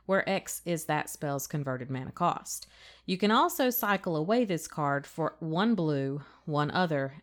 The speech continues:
and X. When you cycle away Shark Typhoon, create an X X blue shark creature token with flying.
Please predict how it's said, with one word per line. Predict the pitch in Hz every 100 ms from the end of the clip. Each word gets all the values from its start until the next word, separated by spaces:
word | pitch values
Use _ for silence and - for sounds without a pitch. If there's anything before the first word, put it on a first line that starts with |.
| -
and | 147 151 143 _ -
X. | 160 - - - - - _ - _ -
When | 160
you | 151
cycle | - 170 202 190
away | 165 160 233 247
Shark | - 165 160
Typhoon, | - 151 - 156
create | 151 170 160 160
an | - 143
X | 156 143 -
X | 151 151
blue | - 170 170
shark | - 160 -
creature | - 147 135
token | 143 131 127 131
with | 117
flying. | - - 151 147 - - 175